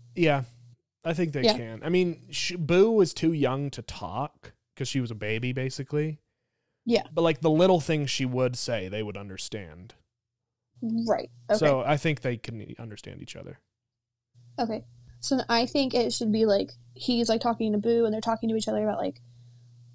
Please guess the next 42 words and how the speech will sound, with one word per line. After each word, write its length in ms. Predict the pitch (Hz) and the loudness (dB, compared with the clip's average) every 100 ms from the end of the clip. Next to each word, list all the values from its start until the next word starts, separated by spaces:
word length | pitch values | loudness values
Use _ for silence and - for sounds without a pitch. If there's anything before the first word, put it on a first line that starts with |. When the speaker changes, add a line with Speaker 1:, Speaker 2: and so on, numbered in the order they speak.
| - - - | -20 -12 -6
Speaker 2:
like, 160 | 190 | -4
"Why 280 | 208 196 202 | 0 2 2
are 80 | 202 | 2
you 220 | 190 202 | 0 0
here? 600 | 240 339 320 302 294 - - | 2 2 2 0 -2 -6 -4
Like, 200 | 196 127 | -2 -2
Speaker 1:
Mm-hmm. 200 | 123 120 - - - | -4 -6 -12 -20 -8
Speaker 2:
I'm, 320 | 190 202 208 | -4 -2 -2
like, 200 | 202 208 | -4 -2
an 100 | 202 | -2
adult 300 | 190 262 277 | 2 4 4
now. 400 | 233 226 220 220 | 0 0 -2 -2
Like, 120 | 208 202 - - | -4 -8 -12 -8
you're 240 | 208 214 208 | -4 0 0
not 200 | 208 208 | 0 -2
supposed 200 | 220 208 | -4 -2
to 40 | |
be 160 | 269 294 | 4 6
here," 140 | 233 | 4
type 160 | 220 208 | 0 -2
thing. 260 | 208 202 208 - - - - - | -2 -2 -4 -10 -20 -20 -20 -4
And 160 | 233 | -2
the 40 | 233 | 2
husband 480 | 240 233 247 240 233 | 4 2 2 0 2
or 140 | 233 | 0
whatever 280 | 226 220 220 | 0 -2 -4
is 120 | 220 | -6
like, 160 | 214 214 - - - - | -6 -6 -12 -20 -20 -10
"Is 200 | - 214 | -4 0
everything 400 | 214 254 247 269 | 2 2 2 2
okay 280 | 240 226 233 | 0 0 0
in 80 | 254 | 2
there?" 160 | 294 302 | 0 0
And 160 | 233 | 0
then 80 | 214 | 0
she's 140 | - | -2
like, 140 | 196 180 - - | -2 -4 -10 -2
"You 120 | 214 | 2
have 80 | 208 | 2
to 60 | - | 4
go. 120 | 214 | 2
Like, 260 | 202 185 | 4 -4